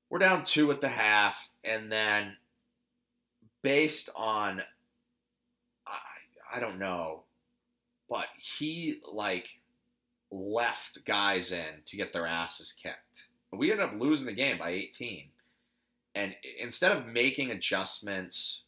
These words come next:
as the game is slipping away from us, he's turning around and looking at the bench. "I hope you are happy with this.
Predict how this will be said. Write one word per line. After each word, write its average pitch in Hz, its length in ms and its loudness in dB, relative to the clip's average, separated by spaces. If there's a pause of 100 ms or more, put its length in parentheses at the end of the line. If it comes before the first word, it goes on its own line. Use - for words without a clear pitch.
(180)
as 101 220 -2
the 101 80 -6
game 101 340 0
is - 120 -4
slipping 104 460 -2
away 87 280 -2
from 82 240 -10
us, - 440 -10 (1120)
he's 120 260 -2
turning 143 300 2
around 127 140 4
and 98 80 -2
looking 113 200 0
at 131 80 -4
the 131 60 -4
bench. - 440 -2
"I 110 120 4
hope 117 420 -2
you 151 140 8
are 170 60 8
happy 156 560 4
with 98 180 -2
this. - 480 -6